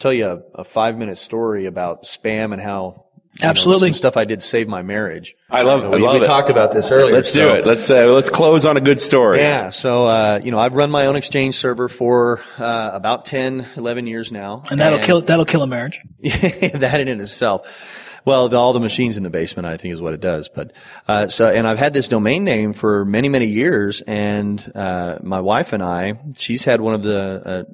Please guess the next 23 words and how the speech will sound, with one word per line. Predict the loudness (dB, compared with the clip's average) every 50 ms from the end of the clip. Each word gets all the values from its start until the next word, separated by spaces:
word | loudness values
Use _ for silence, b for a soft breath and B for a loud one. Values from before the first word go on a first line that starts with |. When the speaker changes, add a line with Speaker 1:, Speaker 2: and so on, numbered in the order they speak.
| _ _ _
Speaker 1:
uh, | -16
an, | -14 -14 -14 -14 -16 _ -12
an | -8 -4
email | -4 -2 -2 0 0 0
address | -2 -2 -2 -4 -4 -6 -4 -6
on | -6 -6 -6
the | -6
domain | -6 -6 -6 -6 -6 -6 -6 -6 -8
for | -10 -10 -8 -8 -8
about | -6 -6 -6 -6 -6 -6
seven | -8 -8 -6 -4 -4 -4 -4 -6
years | -8 -10 -12 -14 -14
now. | -14 -16 -16 -18 _ b b b b b b b b b b b -12
And, | -8 -6 -4 -4 -4 -4 -4 -6 -6 -6 -6 -8 -10 -12 -16 -18 -20 _ _ -14
uh, | -12 -12 -10
you | -8 -8
know, | -8
was | -8 -8 -8 -8 -4
running | -2 -2 0 0 -2
Exchange | -2 -4 -4 -2 -2 -2 -2 -2
two | -4 -4
thousand | 0 0 0 0 -2 -4 -10 -10
three, | -6 -4 -2 0 0 0 0 -2 -4 -10